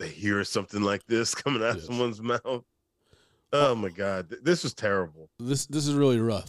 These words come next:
Speaker 2: but I gotta say, I'm gonna put this out there now. I have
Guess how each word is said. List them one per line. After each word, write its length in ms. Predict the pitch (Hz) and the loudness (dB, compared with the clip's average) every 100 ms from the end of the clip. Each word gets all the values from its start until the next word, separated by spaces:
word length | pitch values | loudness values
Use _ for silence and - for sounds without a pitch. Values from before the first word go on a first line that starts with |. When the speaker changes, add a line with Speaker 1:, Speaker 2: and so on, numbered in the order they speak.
| - | 2
Speaker 2:
but 120 | 123 | 4
I 80 | 131 | 4
gotta 220 | 151 143 | 2 -2
say, 300 | 120 113 87 - - _ _ _ _ - | -2 -6 -8 -14 -20 _ _ _ _ -2
I'm 100 | 123 | 2
gonna 120 | 131 | 4
put 140 | 127 127 | 4 2
this 140 | 123 | 0
out 140 | 123 120 | 0 0
there 120 | 110 | -2
now. 220 | 92 82 _ _ _ _ _ _ _ _ _ 110 | -4 -8 _ _ _ _ _ _ _ _ _ -4
I 160 | 123 | -2
have 380 | 139 131 123 104 | -2 0 0 -2